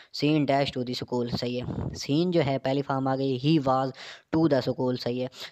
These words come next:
तो यहाँ पर हमेशा पहली फॉर्म के साथ जो है आईएनजी का इजाफा होगा। सीन या जब भी सीन आ जाए खाली जगह से पहले, तो वहाँ पर जो है आप लोगों ने एक ट्रिक इस्तेमाल करनी है, वो ये है कि पहली फॉर्म के साथ हमेशा आईएनजी का इजाफा करना है। तो इधर जो राइट आंसर है, वो है गोइंग।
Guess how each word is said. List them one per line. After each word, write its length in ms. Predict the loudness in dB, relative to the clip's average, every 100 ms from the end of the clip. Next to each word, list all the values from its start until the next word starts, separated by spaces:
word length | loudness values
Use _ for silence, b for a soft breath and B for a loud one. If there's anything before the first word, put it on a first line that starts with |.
| 0
तो 60 |
यहाँ 240 | 0 2 0
पर 140 | 0
हमेशा 440 | 2 2 0 -2 -4 _ _ _ _
पहली 200 | 0 2
फॉर्म 240 | 2 0 0
के 100 | 0
साथ 200 | 2 2
जो 120 | 0
है 140 | 0
आईएनजी 460 | 0 2 2 0 -2
का 140 | -2 -2
इजाफा 340 | 0 0 2 2
होगा। 200 | 2 0
सीन 480 | 0 0 2 2 0 B B B
या 220 | 0 2 0 -4 -2
जब 260 | 0 2
भी 120 | 0
सीन 300 | 2 2 4
आ 60 | 4
जाए 140 | 4 4
खाली 220 | 2 2
जगह 200 | 4 4
से 120 | 2
पहले, 260 | 2 2 2
तो 120 | 0
वहाँ 220 | 0 -2 0
पर 100 | 0
जो 120 | 0
है 120 | 2
आप 160 | 2 2
लोगों 220 | 2 2
ने 100 | 2 2
एक 120 | 2
ट्रिक 280 | 2 0 2
इस्तेमाल 360 | 0 2 0 0
करनी 200 | 0 0
है, 60 |
वो 80 | 0
ये 180 | 2 4
है 60 | 2
कि 100 | 0
पहली 220 | 0 0
फॉर्म 220 | 0 -2
के 100 | -2
साथ 240 | 0 0
हमेशा 280 | 0 -2 0
आईएनजी 320 | 0 0 -2
का 100 | -6 -6
इजाफा 300 | -4 -2 -2
करना 200 | -2 -2
है। 60 |
तो 80 | -2
इधर 200 | 0 2
जो 120 | 2
राइट 220 | 0 0
आंसर 240 | -2 -4 -4
है, 60 |
वो 140 | -2 -2
है 80 | -2
गोइंग। 240 | -2 -4